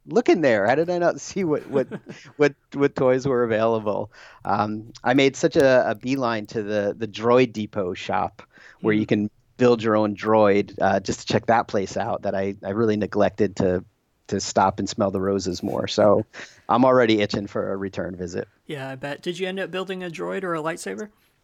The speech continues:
Speaker 1: I, I did not. I would have loved to have done that, but my time was so limited.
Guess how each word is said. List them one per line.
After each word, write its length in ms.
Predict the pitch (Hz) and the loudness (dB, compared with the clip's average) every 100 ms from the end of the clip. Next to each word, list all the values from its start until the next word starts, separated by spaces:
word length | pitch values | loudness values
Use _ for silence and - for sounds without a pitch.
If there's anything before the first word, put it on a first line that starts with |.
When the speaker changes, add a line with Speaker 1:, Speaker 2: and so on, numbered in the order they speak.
| _ - - - | _ -20 -6 2
Speaker 1:
I, 300 | 151 165 - | 4 6 4
I 100 | 156 | 4
did 160 | 175 175 | 4 4
not. 320 | 143 113 98 | 4 2 0
I 240 | 104 113 117 | -4 -4 -6
would 240 | 117 147 | -6 -4
have 160 | 131 104 | -4 -4
loved 440 | 104 117 123 120 | 0 2 2 0
to 100 | 123 | -4
have 140 | 107 101 | -2 -2
done 240 | 104 101 | -4 -2
that, 260 | 101 104 - | -2 -2 -4
but 240 | 104 - | -6 -4
my 160 | 117 110 | -2 -2
time 280 | 131 123 | 0 -2
was 120 | 107 - | -2 -8
so 480 | - 123 117 120 120 | -4 0 2 0 -2
limited. 600 | 107 110 107 107 107 | -2 -2 2 2 2